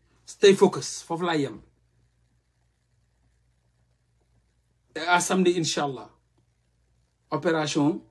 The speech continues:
Rëbb Dëmm. Opération Rëbb Dëmm. Donc, ñu préparer le dix-sept, Inch'Allah. Loolu samedi la. Le dix-sept,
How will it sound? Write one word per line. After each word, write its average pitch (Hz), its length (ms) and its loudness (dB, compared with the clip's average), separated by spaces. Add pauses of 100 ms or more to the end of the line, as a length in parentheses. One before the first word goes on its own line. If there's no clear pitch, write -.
(200)
Rëbb 143 300 -2 (500)
Dëmm. 135 240 -2 (1200)
Opération 135 720 -8 (380)
Rëbb 143 440 -2 (360)
Dëmm. 135 380 2 (1200)
Donc, 165 280 2 (500)
ñu 165 200 2
préparer 160 440 0
le 151 120 0
dix-sept, 190 400 0
Inch'Allah. 147 640 -2 (340)
Loolu 147 300 -4
samedi 170 360 -2
la. 202 200 0 (1120)
Le 143 120 -2
dix-sept, 165 380 -2